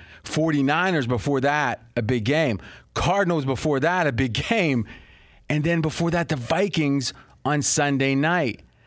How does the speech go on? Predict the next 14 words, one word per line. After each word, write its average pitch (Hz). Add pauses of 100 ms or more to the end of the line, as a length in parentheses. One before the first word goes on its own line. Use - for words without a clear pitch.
(360)
Then 147
the 185
Cowboys, 165 (640)
Patriots. 123 (400)
Think 240
about 262
this 233
run 170
of 190
opponents 151
for 165
Seattle. 202 (460)
Patriots, 170
Dallas, 190